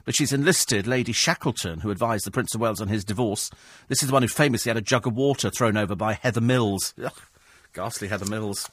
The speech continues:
Didn't even know she was still around, actually. Uh, salad days and the perfect picnic. Don't need to tell my, uh, my listeners about the perfect picnic,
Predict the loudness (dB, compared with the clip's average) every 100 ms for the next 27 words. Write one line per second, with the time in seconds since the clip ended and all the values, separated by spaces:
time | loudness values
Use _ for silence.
0 | _ -8 -6 -6 -6 -8 -6 -6 -6 -8
1 | -8 -12 -12 -14 -14 -16 -20 -20 -20 -20
2 | 0 2 4 4 4 4 4 4 4 2
3 | -4 -4 -4 -2 -2 -2 -6 -6 -6 -6
4 | -4 -4 -4 -16 -18 _ _ _ -10 -8
5 | -4 -2 0 0 0 0 0 0 -2 -2
6 | -2 -4 -6 -6 -6 -8 -4 -2 -2 -4
7 | -10 -8 -6 -6 -8